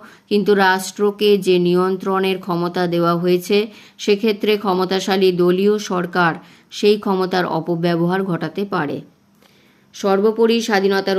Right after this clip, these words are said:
অধিকারকে সুনিশ্চিত করতে হলে অর্থনৈতিক ক্ষেত্রে সাম্য প্রতিষ্ঠা করা দরকার।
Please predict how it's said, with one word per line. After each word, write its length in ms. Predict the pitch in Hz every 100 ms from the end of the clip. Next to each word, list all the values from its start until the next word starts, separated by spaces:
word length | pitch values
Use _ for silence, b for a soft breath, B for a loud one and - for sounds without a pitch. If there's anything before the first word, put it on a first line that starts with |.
| 185
অধিকারকে 500 | 190 196 202 196 202
সুনিশ্চিত 560 | 196 202 208 208 208 202
করতে 260 | 190 185 202
হলে 280 | 190 196 180 143 B B B
অর্থনৈতিক 640 | 175 175 190 196 196 196 190
ক্ষেত্রে 300 | 208 185 196 208 208
সাম্য 280 | 185 170 175 185
প্রতিষ্ঠা 460 | 180 170 160 - 202 202
করা 180 | 170 165
দরকার। 380 | 160 156 151